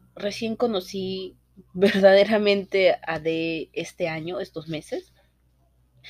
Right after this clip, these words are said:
Incluso, <sighs> yo le digo que es un llorón porque entró como a CEPRE porque quiere, pues, quiere ser médico y anda sufriendo ahora porque tiene examen,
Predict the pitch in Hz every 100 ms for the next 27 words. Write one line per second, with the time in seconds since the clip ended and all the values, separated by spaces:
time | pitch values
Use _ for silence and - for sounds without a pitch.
0 | - - - _ - 208 - 226 233 -
1 | 240 233 233 220 - - _ _ _ _
2 | _ _ _ _ _ _ _ - - -
3 | - _ _ _ _ _ - _ _ _
4 | _ _ _ _ - 226 226 208 196 180
5 | 196 190 175 170 175 185 170 160 170 165
6 | 170 170 185 175 151 - 165 165 190 311
7 | - 151 170 - - - 165 - - _
8 | _ - 165 160 - 156 160 151 151 294
9 | - _ _ 170 185 170 165 165 165 156
10 | - 160 160 156 151 151 156 156 - 151
11 | - _ _ _ _ _ _ 180 175 160
12 | - 175 170 165 147